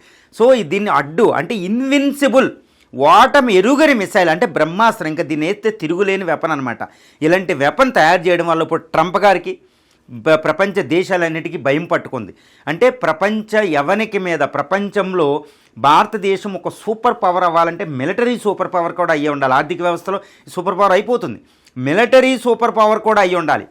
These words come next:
కాబట్టి ఈ సూర్య మిసైల్ ఈరోజు భారత అమ్ముల పొదిలో చేరబోతుంది. ఇది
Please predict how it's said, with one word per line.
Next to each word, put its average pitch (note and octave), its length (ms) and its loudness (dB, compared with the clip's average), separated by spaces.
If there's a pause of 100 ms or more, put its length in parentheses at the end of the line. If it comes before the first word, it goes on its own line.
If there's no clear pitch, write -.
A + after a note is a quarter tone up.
కాబట్టి F3 540 2 (260)
ఈ D3 140 -2
సూర్య A3 440 4
మిసైల్ G3+ 440 0
ఈరోజు F3+ 360 0
భారత D#3+ 480 4
అమ్ముల F3 280 2
పొదిలో F3 360 -2
చేరబోతుంది. E3+ 720 -2
ఇది E3 540 -2